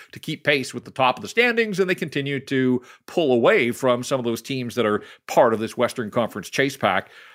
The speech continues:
Uh, let's just go back through the goals that the Canucks scored, because, uh, we talked a little bit about the Pettersson goal. Five on three, moved the puck around reasonably well. Miller with the shot that fells Connor Murphy, and that was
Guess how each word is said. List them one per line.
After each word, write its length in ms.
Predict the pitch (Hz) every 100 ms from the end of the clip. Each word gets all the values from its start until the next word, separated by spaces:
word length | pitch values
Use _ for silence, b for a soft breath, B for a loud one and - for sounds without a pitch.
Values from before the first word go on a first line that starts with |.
| B
Uh, 140 | 104 -
let's 100 | 233
just 160 | 269
go 80 | -
back 300 | 185 139 139
through 320 | - - 165
the 80 | 143
goals 500 | 95 110 143 143 110
that 100 | 120
the 80 | 110
Canucks 300 | 127 120 -
scored, 460 | - - 127 82 82
because, 500 | 98 120 110 98 123
uh, 140 | 113
we 100 | 113
talked 260 | 113 165 170
a 60 |
little 140 | 170 185
bit 80 |
about 200 | 170 165
the 80 | -
Pettersson 300 | 160 143 147
goal. 320 | 131 135 135 B B
Five 300 | - 180 196
on 120 | 202
three, 300 | 175 170 202
moved 220 | 202 180
the 40 | 156
puck 220 | 170 175
around 480 | 160 156 156 120 113
reasonably 480 | 190 190 156 160 156
well. 400 | 151 156 151 B B
Miller 320 | 120 196 214
with 120 | 180
the 120 | - 120
shot 400 | - 165 160 151
that 120 | 123
fells 540 | - 151 180 190 156
Connor 340 | - - 156 131
Murphy, 540 | 143 147 147 139 135 b b -
and 200 | 123 123
that 240 | 139 139
was 280 | 147 113